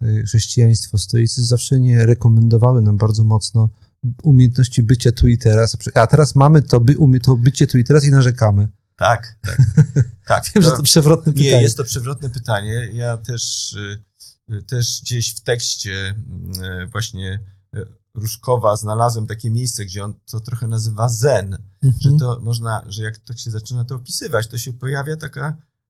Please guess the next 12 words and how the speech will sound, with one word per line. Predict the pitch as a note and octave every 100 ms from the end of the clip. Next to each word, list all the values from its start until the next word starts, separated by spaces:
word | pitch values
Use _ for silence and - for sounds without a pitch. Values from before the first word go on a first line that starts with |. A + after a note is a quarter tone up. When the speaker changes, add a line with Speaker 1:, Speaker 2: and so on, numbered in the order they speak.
| -
Speaker 2:
wisiczka | A#2+ -
Speaker 1:
Dokładnie. | E3 A#2
Speaker 2:
zen. | A2+ B2+ F#2 F#2+ - _ _ _ _ _ G#2+
Y, | A2 A2 A#2
no, | A2+ A#2 B2
tylko | C#3 C#3+ C3
że | B2
po | B2+
prostu | B2 B2+ -
ja | C3 D3+
też | F#3 F3
jestem, | C#3+ - C3